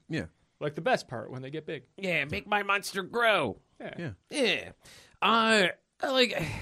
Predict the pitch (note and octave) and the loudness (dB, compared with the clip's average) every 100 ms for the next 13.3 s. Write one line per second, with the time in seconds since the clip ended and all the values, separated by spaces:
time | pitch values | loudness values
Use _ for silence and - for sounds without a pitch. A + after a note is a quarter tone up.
0 | - - _ _ - A3+ G3+ D#3 D#3 D#3 | -12 -20 _ _ -4 0 2 4 4 6
1 | D#3 D#3+ D#3+ F#3+ F#3 G3 A#3+ A#3 G#3+ G#3 | 4 4 2 2 0 2 4 6 4 2
2 | _ - F#3+ - F3 A3 A3 G3+ D#3 E3+ | _ -4 0 0 2 2 2 0 0 2
3 | F3+ F#3 F3+ F3 _ _ _ _ _ _ | 4 4 4 2 _ _ _ _ _ _
4 | _ _ - C#3+ C#3+ C#3 C#3 D#3+ D#3+ D#3+ | _ _ 0 4 6 6 6 8 8 6
5 | E3+ E3+ D3+ E3 E3 D3 D#3+ E3 D3 C3+ | 2 2 2 2 2 4 6 6 4 4
6 | D3 C#3 C#3 D3+ C#3 - B2+ C3 B2 B2+ | 4 2 0 2 2 2 4 4 4 2
7 | B2+ B2 B2 A#2+ A#2 A#2+ A#2+ A2+ - A2 | 2 4 4 4 4 4 4 2 -2 0
8 | A2+ A2+ A2+ A2 A2+ A2 A2+ A2 A#2+ A2+ | 4 4 2 2 4 4 4 4 0 0
9 | A#2+ A2 G#2+ _ G#2 G#2 - A#2+ A#2+ A2+ | -2 -2 -4 _ -4 -2 -4 0 2 2
10 | A#2 A2+ A2+ A#2+ A2 B2 A2+ A2 A2 _ | 2 0 0 -2 -2 0 2 0 -4 _
11 | - _ B2 A#2+ A#2+ A#2+ C#3+ C#3 B2 B2 | -20 _ 0 2 4 2 2 2 2 2
12 | G#2 - G2 D2+ D#2 - _ _ _ _ | -2 -2 -4 -6 -12 -18 _ _ _ _
13 | C#3+ D#3+ | -14 -12